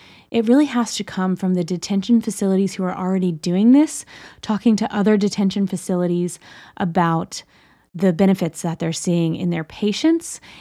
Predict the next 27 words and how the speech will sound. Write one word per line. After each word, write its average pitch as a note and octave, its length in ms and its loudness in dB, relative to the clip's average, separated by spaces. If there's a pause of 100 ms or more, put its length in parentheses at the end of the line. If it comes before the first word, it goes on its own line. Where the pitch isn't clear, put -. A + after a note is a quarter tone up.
in F#3+ 180 0
the F3 80 0
recidivism A3 800 4
rates, A3+ 500 0 (260)
in F#3 200 0
the F3 60 0
money F3+ 340 2
that G#3 160 2
is G3+ 140 2
saved, F#3 680 0 (440)
and F#3 640 -2
really B3 220 2
being D#4+ 400 6
evangelical G#3 800 2
about F#3 240 0
these F#3+ 220 0
programs. F#3 560 -4 (100)
Fortunately, B3+ 840 2
Kenton A#3 340 2
County G3 300 -2
Detention F3 480 -2
Facility, F#3+ 600 -2
I F#3+ 120 -2
know, G3 220 4
has F3+ 260 -4
been, F3 400 -2 (400)
um, E3+ 420 -10